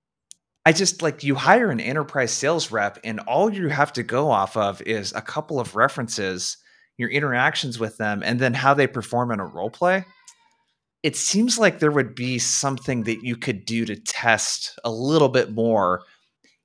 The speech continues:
and pay them for it. It doesn't have to be a crazy amount of money. And by the way, I have no evidence to back that up or anything like that. It's just, like,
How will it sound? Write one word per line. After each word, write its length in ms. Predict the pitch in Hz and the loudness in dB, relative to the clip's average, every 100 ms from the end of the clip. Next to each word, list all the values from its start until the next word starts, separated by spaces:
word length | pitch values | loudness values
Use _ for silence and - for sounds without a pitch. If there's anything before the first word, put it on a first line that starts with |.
| _ _ _ - | _ _ _ 0
and 260 | 190 220 | 2 2
pay 280 | - 175 185 | 0 0 2
them 160 | 117 92 | 0 -6
for 300 | - 73 71 | -8 -4 -4
it. 120 | - - | -4 -4
It 80 | 135 | 2
doesn't 240 | 190 180 | 2 2
have 220 | 147 185 | 4 2
to 80 | - | 2
be 140 | 139 110 | -4 -4
a 40 | |
crazy 500 | - - 131 127 117 | -4 -2 0 0 -2
amount 240 | 104 104 | -2 -4
of 100 | 90 | -6
money. 420 | 92 98 165 190 - _ _ _ _ _ _ _ _ _ _ | -6 -6 -6 -8 -12 _ _ _ _ _ _ _ _ _ _
And 120 | 135 | 2
by 140 | 127 147 | 8 10
the 60 | 143 | 10
way, 100 | 143 | 8
I 40 | |
have 140 | 131 123 | 8 4
no 100 | 117 | 2
evidence 540 | 113 120 139 143 - | 4 4 4 0 0
to 100 | 151 | 2
back 260 | 131 127 - | 6 6 6
that 140 | 131 | 6
up 240 | 131 139 | 6 6
or 100 | 123 | 4
anything 280 | 120 120 131 | 0 0 -2
like 180 | 117 104 | -4 2
that. 240 | 120 135 | 6 8
It's 120 | 117 - | 8 4
just, 180 | 160 - | 0 2
like, 160 | 139 | 0